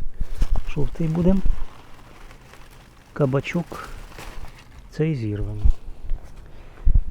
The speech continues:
Оце така, такий період зараз в цьому огородику. Мені більше всього, мабуть, подобається. Тільки, тільки збираєш урожай і практично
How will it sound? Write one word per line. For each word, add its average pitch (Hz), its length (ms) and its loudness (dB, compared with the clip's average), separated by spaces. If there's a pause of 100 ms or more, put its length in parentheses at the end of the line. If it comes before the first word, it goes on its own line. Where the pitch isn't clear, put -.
(140)
Оце 147 220 4
така, 170 340 4 (420)
такий 156 280 -2
період 170 500 6 (1500)
зараз 127 360 2
в - 320 2
цьому 143 260 0
огородику. 135 540 8
Мені 175 240 4
більше 170 360 -2
всього, 156 400 8 (1160)
мабуть, - 320 10
подобається. - 760 8 (1900)
Тільки, - 300 4 (440)
тільки - 200 8
збираєш 156 580 2
урожай 160 380 -2 (1000)
і - 80 4
практично - 500 6